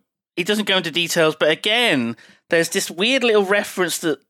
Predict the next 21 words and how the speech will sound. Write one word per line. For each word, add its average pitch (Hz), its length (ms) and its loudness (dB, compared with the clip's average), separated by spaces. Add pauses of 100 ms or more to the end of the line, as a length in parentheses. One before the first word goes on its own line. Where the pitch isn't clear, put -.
(400)
he 214 120 0
doesn't 220 240 2
like 170 160 0
water, 165 800 2
and 151 120 4
we 156 120 2
don't 160 200 2
know 135 140 2
why. 101 420 0 (680)
But 147 100 0
it, 156 120 -6
we, 156 160 -2
it's - 220 -4
never, 190 600 2 (760)
they 175 80 0
never 220 260 2
go 202 160 2
into 180 200 0
details. 113 840 -2
It's 135 140 -2
this - 180 -2